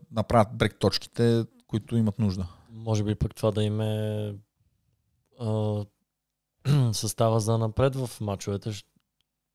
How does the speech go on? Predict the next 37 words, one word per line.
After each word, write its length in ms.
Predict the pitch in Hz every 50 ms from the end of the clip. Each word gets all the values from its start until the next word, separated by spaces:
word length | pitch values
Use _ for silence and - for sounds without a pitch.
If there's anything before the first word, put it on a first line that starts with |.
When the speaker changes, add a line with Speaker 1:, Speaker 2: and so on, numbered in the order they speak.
| _ _
Speaker 2:
и 160 | 131 117 104 165 _ _ _ _ _ _ _ _ _ _ _ _ _
със 200 | - - 113 107
сигурност 260 | - 127 123 123 117 -
ще 80 | 127
имат 240 | 123 123 117 - -
опции 300 | 120 113 - - 120 104
Трифон 320 | - 117 113 104 110 107
да 80 | 104 104
влиза, 640 | 104 110 110 107 110 110 110 107 107 107 104 104 - -
примерно, 240 | - 104 104 101 101
ако 160 | - - 107
Спас 360 | - - - 107 98 - -
нещо 720 | 104 98 92 - - - 98 95 98 95 95 95 95 92 95 - _ _ _ _ _ _ _ _ _ _ _ _ _ _ _ _ -
не 100 | 107 110
му 180 | 110 110 107
върви 240 | 104 104 101 98 104
играта, 400 | 98 95 101 101 98 - - 107
също 260 | 92 98 107 117 - -
Speaker 1:
Ами, 60 | -
Speaker 2:
той 100 | - 110
може 120 | 107 110 107
да 100 | 107 104
Speaker 1:
сега 220 | 104 104 107 110
Speaker 2:
влиза 140 | 107 143 147
като 120 | 143 101 98
диагонал. 440 | 113 110 110 117 120 117 107 101
Реално 240 | 101 104 101 104 98
той 220 | - 113 107 98 95 90 -
до 180 | - 104 101 110
миналата 380 | 110 113 113 113 107 98 - 104
година 160 | 101 101 101
игра 140 | 101 104 104
в 140 | 101 98 95
Хебър 340 | - - 107 101 98 101 95
диагонал, 420 | 95 104 101 107 107 107 101 87
така 260 | - - - - 95
че 300 | - - - 98 92 90